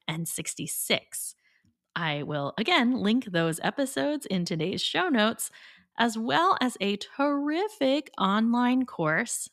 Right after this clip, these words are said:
by Jana Williamson on preparing confident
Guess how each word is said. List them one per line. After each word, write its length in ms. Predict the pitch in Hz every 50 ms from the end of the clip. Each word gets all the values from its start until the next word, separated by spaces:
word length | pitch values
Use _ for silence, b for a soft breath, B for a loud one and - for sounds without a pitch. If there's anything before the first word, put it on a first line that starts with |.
| _ _
by 180 | - 208 208 202
Jana 360 | 165 - 170 170 165 160 156
Williamson 800 | 156 170 254 294 285 269 269 262 247 - - 202 202 202 202 208 B B B B B B B B -
on 320 | 214 202 208 214 214 220 - _ -
preparing 880 | - - 220 202 196 - - - - 254 262 262 262 262 262 254 269 254 269 _ -
confident 680 | - - - 196 196 202 196 - 202 185 190 175 180